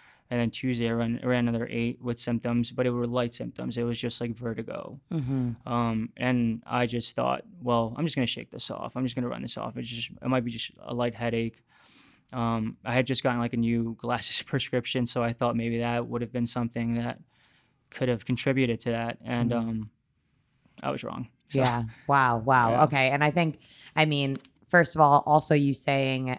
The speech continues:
Speaker 2: you starting to run to lose weight, a lot
Speaker 1: Yeah.
Speaker 2: of people can definitely relate with that, especially I think over the pandemic, all of us not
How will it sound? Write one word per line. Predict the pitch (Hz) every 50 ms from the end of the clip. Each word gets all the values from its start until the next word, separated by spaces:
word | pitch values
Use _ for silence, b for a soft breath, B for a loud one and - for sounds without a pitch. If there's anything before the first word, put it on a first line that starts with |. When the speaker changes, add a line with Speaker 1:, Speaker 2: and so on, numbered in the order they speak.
| - _
Speaker 2:
you | - 147 135 135 131
starting | 123 - - - - 147 135 131 131 131 123 123 127 123
to | - - - 143
run | 127 123 139 131 127 127 127 123
to | 139 143
lose | - 135 123 120 -
weight, | - 139 139 135 127 - -
a | 147
lot | 131 131 127
Speaker 1:
Yeah. | 139
Speaker 2:
of | 131
people | 139 135 - 131 127
can | - 135
definitely | 131 135 127 123 - 131 135 135 135 131 127 127 127 120 b b b b b
relate | 151 147 143 127 123
with | 123 -
that, | - 165 160 156 151 -
especially | - - - 143 135 - - 139 131
I | 127
think | 120 135 131 127
over | 131 117 127 127
the | 123
pandemic, | - - 131 127 127 147 147 143 139 135 131 - -
all | 127 127 131
of | 123
us | 131 127 - -
not | 151 139 135 135 131 135